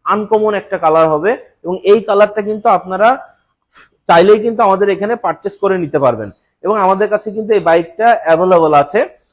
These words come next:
এই বাইকটাতে কিন্তু এখন একটা ডিসকাউন্ট আছে, ডিসকাউন্টটা হলো দশ হাজার টাকার একটা ক্যাশব্যাক অফার পাচ্ছেন।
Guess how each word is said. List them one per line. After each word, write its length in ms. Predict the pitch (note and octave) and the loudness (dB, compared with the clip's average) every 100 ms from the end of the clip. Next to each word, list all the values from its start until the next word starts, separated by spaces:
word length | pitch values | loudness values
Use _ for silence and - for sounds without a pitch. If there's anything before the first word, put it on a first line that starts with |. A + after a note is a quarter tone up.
| _ | _
এই 140 | F3 G3+ | 0 4
বাইকটাতে 520 | G3+ G3+ G#3 A3 A3 | 4 2 0 -2 -4
কিন্তু 260 | A3+ G#3 | -6 -4
এখন 240 | A3+ F3+ G#3+ | -4 -2 -4
একটা 240 | G#3 G#3+ | -4 -6
ডিসকাউন্ট 500 | F#3 - - G#3+ G#3 | -6 -8 -4 -2 0
আছে, 320 | F#3+ F3+ G#3+ | -4 -2 -2
ডিসকাউন্টটা 600 | G#3+ F3+ - G3 F#3+ G3 | -2 -8 -8 -6 -4 -4
হলো 300 | G3 G3 A3+ - _ _ D3 | -4 -2 -4 -6 _ _ 0
দশ 220 | F#3+ G3 | 0 0
হাজার 180 | G3+ G#3 | -6 -4
টাকার 220 | A3 G#3+ | -2 -2
একটা 180 | G#3 A3 | -2 -4
ক্যাশব্যাক 460 | G3 F#3 D#3+ F#3+ F3 | -2 -2 0 -4 -2
অফার 240 | D3+ E3 | -2 0
পাচ্ছেন। 320 | D3+ C#3+ B2+ | 0 -4 -8